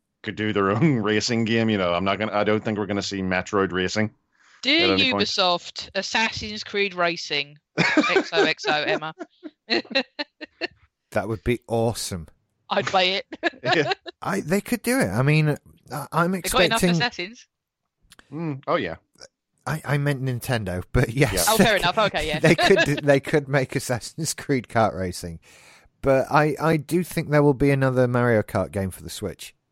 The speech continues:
Speaker 3: in, at least in
Speaker 1: Yeah.
Speaker 3: the Switch's lifetime. Uh, so, uh, you know, like Mario Kart nine.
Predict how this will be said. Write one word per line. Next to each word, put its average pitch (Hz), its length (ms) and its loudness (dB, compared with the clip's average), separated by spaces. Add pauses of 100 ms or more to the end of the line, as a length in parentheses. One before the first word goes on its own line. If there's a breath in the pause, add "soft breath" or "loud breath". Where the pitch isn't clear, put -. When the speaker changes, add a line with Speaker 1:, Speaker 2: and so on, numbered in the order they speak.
Speaker 3:
in, 113 440 -8 (520 loud breath)
at 131 160 -2
least 170 280 0
in 156 80 0
Speaker 1:
Yeah. 143 100 4
Speaker 3:
the - 60 0
Switch's 139 420 -2
lifetime. 104 720 -4 (280)
Uh, 101 300 -12 (100)
so, 107 640 -4
uh, 107 80 -8 (140)
you 113 120 -6
know, 104 260 -4
like 101 200 -6
Mario 98 280 -6
Kart 95 320 -6
nine. 90 520 -8